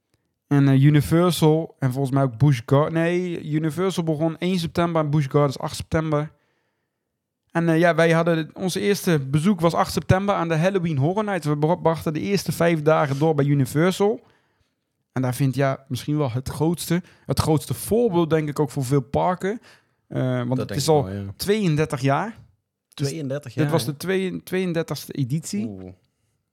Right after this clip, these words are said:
Speaker 2: Oké.
Speaker 1: Dus ja, het is al eventjes bezig daar inderdaad. En ja, het heeft tien spookhuizen.
Speaker 2: Ja, dat was echt een hele hoop.
Speaker 1: Het was een, echt een hele hoop.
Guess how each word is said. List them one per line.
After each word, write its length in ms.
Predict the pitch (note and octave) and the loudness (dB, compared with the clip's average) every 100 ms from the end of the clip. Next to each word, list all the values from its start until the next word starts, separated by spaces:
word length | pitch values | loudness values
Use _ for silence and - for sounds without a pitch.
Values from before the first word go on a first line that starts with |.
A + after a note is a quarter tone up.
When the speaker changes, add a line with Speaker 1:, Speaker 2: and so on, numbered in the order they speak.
| _ _ _ - | _ _ _ -18
Speaker 2:
Oké. 380 | A2+ G#2+ A2+ C#3 _ _ | -10 -8 -8 -12 _ _
Speaker 1:
Dus 320 | - D3 - - | -2 -2 -2 -6
ja, 260 | F#3 - - - _ _ _ _ | -6 -6 -12 -20 _ _ _ _
het 120 | - A3 | -4 0
is 100 | G3+ | 2
al 220 | G3 - | 0 0
eventjes 380 | A3 G3+ E3 D3 | -2 -2 -4 0
bezig 320 | F3+ G#3 G3+ | 0 0 -2
daar 260 | G3+ G3+ | 0 0
inderdaad. 440 | G3 F3+ F3 F#3+ G3+ | -2 -2 0 0 -2
En 240 | D3+ C#3 - - _ _ _ _ | -4 -6 -8 -20 _ _ _ _
ja, 160 | - - | -12 -8
het 140 | - | 0
heeft 340 | C#3+ C3+ - - | 0 0 -8 -16
tien 280 | - F3+ D#3+ | 0 2 2
spookhuizen. 880 | - - D#3 F3 D#3 C#3 A#2 A2 G2 - _ _ _ _ | 0 -4 -2 0 2 2 2 0 -6 -12 _ _ _ _
Speaker 2:
Ja, 180 | A2 A#2 | -4 -2
dat 120 | D3 | -2
was 160 | E3 E3 | -4 -8
echt 380 | - D3+ - | -10 -10 -6
een 100 | C3+ | -4
hele 220 | B2+ B2 G#2+ | -2 -2 -4
hoop. 240 | G2 F#2+ - _ _ _ | -4 -8 -14 _ _ _
Speaker 1:
Het 100 | A#2+ | -2
was 120 | B2 | 0
een, 180 | B2+ C3+ | 2 0
echt 140 | D3 C#3+ | -2 0
een 120 | C#3 | 2
hele 220 | C#3 C3+ | 4 4
hoop. 380 | B2 D#3 G#3 | 4 4 2